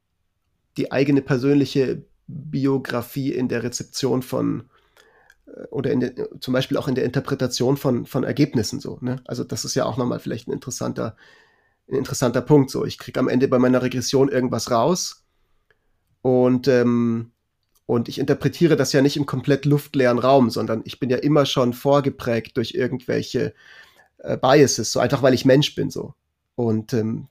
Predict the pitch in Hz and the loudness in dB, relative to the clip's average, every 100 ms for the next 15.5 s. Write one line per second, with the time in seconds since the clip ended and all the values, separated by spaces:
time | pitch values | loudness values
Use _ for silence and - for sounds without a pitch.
0 | _ - - 127 - 123 135 127 - 127 | _ -10 -8 -8 0 4 4 2 2 4
1 | 139 147 147 - - 143 147 151 117 131 | 4 6 2 0 0 2 4 4 2 0
2 | 139 143 - 175 170 - - - - - | 0 -2 2 4 4 2 -2 -20 -18 0
3 | 135 170 175 139 131 113 113 _ _ _ | 4 6 6 2 2 2 0 _ _ _
4 | _ _ _ _ - 120 117 110 117 117 | _ _ _ _ -2 0 2 2 2 2
5 | 131 - - 135 117 139 127 - _ - | 2 -2 -6 -4 2 2 2 -2 _ 2
6 | 143 143 - - 120 110 107 117 127 135 | 2 2 -4 -2 0 0 -2 -2 0 2
7 | 151 131 123 131 131 - - 147 139 135 | 2 2 -2 -2 -2 -2 2 0 0 2
8 | 131 131 135 170 131 117 - 117 - 156 | 2 2 -2 -2 -2 -4 -4 -8 -8 -8
9 | - - 147 _ _ _ _ _ _ 143 | -8 -4 -6 _ _ _ _ _ _ 2
10 | 147 170 160 143 170 170 151 160 180 131 | 2 2 -2 2 2 2 2 4 4 2
11 | - 131 165 147 143 147 - 147 - 135 | 2 2 4 2 2 -4 -4 -2 2 4
12 | 143 151 - 160 165 151 - 139 143 127 | 2 0 0 0 0 0 2 2 2 0
13 | 123 131 120 123 120 - _ _ - 135 | 0 2 4 4 2 0 _ _ -4 -2
14 | 127 123 120 - - 127 131 131 123 120 | 0 -2 -2 -4 -4 -4 -4 -4 -4 -4
15 | 123 - - - | -6 -6 -12 -16